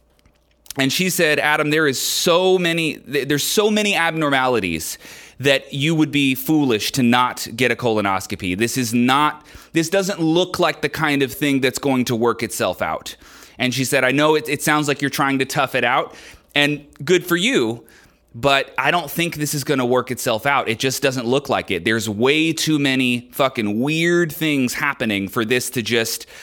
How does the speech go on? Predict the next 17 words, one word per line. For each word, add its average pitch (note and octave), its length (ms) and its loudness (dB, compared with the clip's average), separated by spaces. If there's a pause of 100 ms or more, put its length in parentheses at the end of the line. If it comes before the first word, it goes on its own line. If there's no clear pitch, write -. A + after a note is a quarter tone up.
(240)
work A#2+ 360 2
itself A2 460 0
out. E2+ 300 -4
It A2 140 -6
doesn't C3 260 -2
look C#3 220 0
like A#2+ 180 -2
that A2+ 180 -2
kind A2+ 180 0
of G#2+ 80 -2
situation. G2+ 760 -2 (360)
You A2+ 100 2
need B2 100 4
to B2 60 -2
get A2+ 120 0
a A2 40 -2
colonoscopy. F#2+ 760 -4